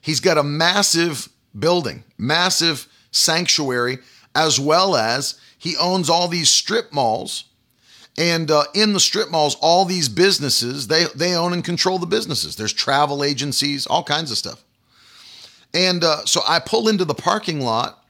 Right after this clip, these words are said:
of the church, and I was, I was kinda discouraged, to be honest with you. I looked around, and there was, like, less than ten vehicles,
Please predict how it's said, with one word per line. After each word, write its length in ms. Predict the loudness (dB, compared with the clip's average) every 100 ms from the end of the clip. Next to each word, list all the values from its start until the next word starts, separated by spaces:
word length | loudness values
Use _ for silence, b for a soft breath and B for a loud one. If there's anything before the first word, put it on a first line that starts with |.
| _ _ 0
of 200 | 0 -2
the 80 |
church, 560 | -2 0 -2 -4 -10 -14 _ _ _ _ _ _ -12 -4
and 160 | 0
I 120 | 2
was, 280 | 0 0 -2 0
I 140 | 0
was 140 | 0
kinda 280 | -2 -2 -2
discouraged, 580 | 0 0 2 2 0 -2
to 60 | -6
be 120 | -4
honest 300 | -2 -2 -4
with 140 | -8
you. 120 | -12 -16 b b b b b
I 140 | 2 2
looked 340 | 2 0 0
around, 540 | 0 2 2 0 -6 -16 _ _ _ _ b b b b
and 240 | 0 2
there 120 | 2
was, 160 | 0 2
like, 220 | 0 0
less 320 | -2 0 2
than 220 | 0 -2
ten 340 | -2 0 0 0
vehicles, 580 | 0 -2 -2 -8 -10